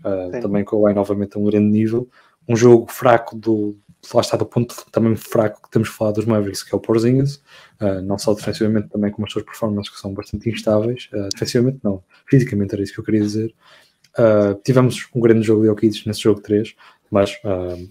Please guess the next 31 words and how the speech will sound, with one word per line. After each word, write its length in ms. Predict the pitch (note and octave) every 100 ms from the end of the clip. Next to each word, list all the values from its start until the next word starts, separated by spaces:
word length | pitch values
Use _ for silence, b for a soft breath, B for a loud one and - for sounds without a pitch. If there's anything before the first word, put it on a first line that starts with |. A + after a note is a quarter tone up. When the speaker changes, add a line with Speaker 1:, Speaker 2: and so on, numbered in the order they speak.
| -
Speaker 1:
já 240 | G#2+ G2+
aí, 300 | F#2+ G2 G2+
ah, 240 | G#2+ G2 F#2
foi 200 | - G#2
aí 60 | G2
que 460 | - _ _ -
notou-se 500 | A2+ G#2 G#2+ G#2 -
a 60 | A2+
lesão, 360 | G2 F#2+ G2+ G2 b b b -
ah, 280 | F#2 F2+
no 100 | F2+
pescoço, 420 | F#2+ - - G#2 -
que 100 | -
tem, 260 | G#2 F#2+ G#2
ah, 280 | F#2 F2 F2 F#2+
lá 180 | G2+
está, 280 | F#2+ - F#2+ -
incomodado 540 | G#2+ - G#2 G#2 G2 F#2+
o 40 |
jogador, 420 | F#2+ G#2 G#2 G#2+ -
apesar 420 | G#2+ - G2+ F#2+
de 40 |
ele 80 | F#2+
estar 200 | F#2 -
a 100 | G2
dizer, 240 | F#2+ F#2 G#2
de 160 | G#2
ele 100 | A2+
dizer 320 | G2+ G2+ G#2+
que 80 | -
está, 300 | - G#2 G2+